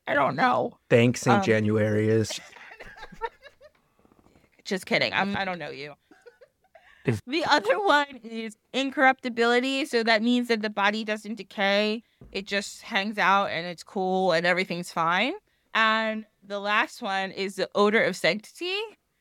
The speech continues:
Speaker 1: Both of those two happened to Padre Pio. His body didn't decay for a minute, and they were like,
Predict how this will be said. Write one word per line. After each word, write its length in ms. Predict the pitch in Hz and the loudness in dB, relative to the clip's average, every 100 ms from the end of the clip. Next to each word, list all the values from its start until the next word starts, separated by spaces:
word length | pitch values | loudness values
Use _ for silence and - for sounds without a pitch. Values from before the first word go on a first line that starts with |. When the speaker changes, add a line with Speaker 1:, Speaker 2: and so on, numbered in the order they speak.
| - | -4
Speaker 1:
Both 300 | 220 262 - | 2 4 4
of 140 | 339 | 2
those 300 | 254 277 320 | 4 2 0
two 420 | - 262 220 214 208 | -8 -8 -6 -6 -6
happened 520 | 233 214 220 214 214 | -2 -2 -2 -8 -8
to 440 | 226 202 190 185 185 _ _ _ | -10 -8 -8 -10 -18 _ _ _
Padre 720 | - 214 214 214 214 208 214 214 | 0 0 2 0 2 0 -2 -6
Pio. 680 | 392 403 208 175 180 294 - _ | -6 0 2 4 2 -2 -8 _
His 220 | 220 285 262 | -6 -4 0
body 280 | 220 220 | 0 0
didn't 200 | 220 214 | -2 -6
decay 320 | 208 202 220 208 | -8 -6 -4 -4
for 180 | 196 | -4
a 220 | 170 175 170 | -6 -6 -8
minute, 560 | 175 208 247 190 185 | 0 4 4 4 -2
and 100 | 208 | -2
they 80 | 202 | 0
were 120 | 196 | 2
like, 280 | 190 180 180 | 2 0 -2